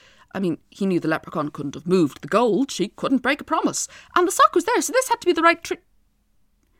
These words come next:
And then he saw it. There was another tree. This tree also had a red sock. There were, there was another tree over to his left,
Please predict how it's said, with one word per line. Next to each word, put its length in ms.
And 80
then 80
he 80
saw 280
it. 120
There 100
was 120
another 220
tree. 280
This 160
tree 300
also 640
had 200
a 80
red 380
sock. 300
There 80
were, 120
there 60
was 120
another 200
tree 260
over 140
to 80
his 100
left, 320